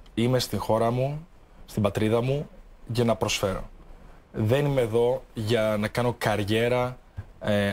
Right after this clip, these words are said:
από την πολιτική, όπως άλλοι που, εάν τους βγάλεις από αυτόν τον στίβο, δεν θα ξέρουν τι να κάνουν τη ζωή τους.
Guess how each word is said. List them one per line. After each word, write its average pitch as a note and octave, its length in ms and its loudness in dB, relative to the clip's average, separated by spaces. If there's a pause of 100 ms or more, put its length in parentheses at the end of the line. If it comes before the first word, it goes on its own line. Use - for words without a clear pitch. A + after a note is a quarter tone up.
από A2 320 0
την G2+ 440 -2
πολιτική, A2+ 760 -2 (420)
όπως B2 420 0
άλλοι A#2+ 320 0
που, A2 480 -2 (260)
εάν A#2 320 0
τους A2 140 -2
βγάλεις A#2 420 0
από A#2 100 -4
αυτόν A2+ 160 -4
τον G#2 120 -4
στίβο, A#2+ 580 -2 (200)
δεν B2+ 120 0
θα B2 80 -2
ξέρουν C3+ 300 -2
τι B2 100 -6
να A#2 80 0
κάνουν A#2+ 200 0
τη G#2+ 60 0
ζωή G2 180 -2
τους. - 320 -8